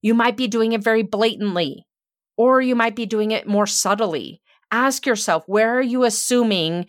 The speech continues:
that your buyer cares about solving these problems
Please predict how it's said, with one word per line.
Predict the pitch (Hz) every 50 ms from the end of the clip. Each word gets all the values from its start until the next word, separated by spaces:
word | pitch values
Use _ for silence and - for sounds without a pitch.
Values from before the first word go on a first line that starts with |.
| _ _ _ _ -
that | 240 233 233 - -
your | 233 240 247
buyer | 240 208 233 226 220 220 220 208 208 202 196
cares | 196 - - - - 220 226 233 233 220 208 196 190 190 180 - - - - - - _ _ _ _ _ _ _ _ _ -
about | 208 196 226 226 220 -
solving | - - - 233 214 220 240 233 220 240 220 220
these | 220 220 226 208
problems | - - 247 226 240 262 226 226 208 190 185 190 170